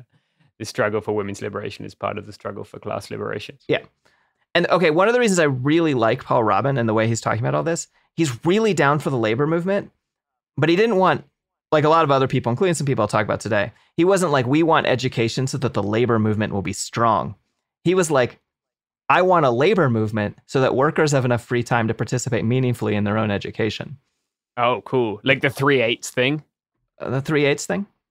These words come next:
Speaker 1: Oh, yeah. So the, it, certainly the Spanish anarchists had this
Speaker 2: Mm-hmm.
Speaker 1: thing, the three eights, right? Eight hours for work, eight hours for education, self-improvement, and leisure, and eight hours for sleep.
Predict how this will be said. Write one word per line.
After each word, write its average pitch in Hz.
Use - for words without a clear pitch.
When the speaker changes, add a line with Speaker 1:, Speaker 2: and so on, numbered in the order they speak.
Speaker 1:
Oh, 139
yeah. 135
So 135
the, 131
it, 135
certainly 135
the 123
Spanish 127
anarchists 113
had 110
this 113
Speaker 2:
Mm-hmm. 139
Speaker 1:
thing, 110
the 110
three 117
eights, 107
right? 104
Eight 127
hours 120
for 110
work, 110
eight 117
hours 113
for 117
education, 110
self-improvement, 107
and 110
leisure, 107
and 101
eight 101
hours 82
for -
sleep. -